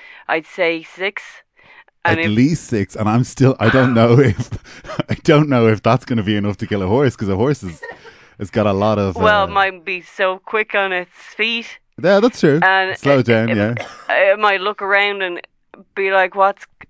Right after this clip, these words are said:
Speaker 1: might stop it in its tracks, and then I'd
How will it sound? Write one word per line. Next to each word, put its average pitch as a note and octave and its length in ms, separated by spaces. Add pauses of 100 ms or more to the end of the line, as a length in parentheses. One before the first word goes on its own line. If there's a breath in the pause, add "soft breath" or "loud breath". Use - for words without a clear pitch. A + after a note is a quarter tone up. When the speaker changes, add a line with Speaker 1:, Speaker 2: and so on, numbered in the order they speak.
(680)
Speaker 1:
might G#3 300
stop - 460
it G#3 80
in G3+ 100
its F3+ 240
tracks, G3 340 (440 loud breath)
and F#3 180
then G3+ 220
I'd F3 340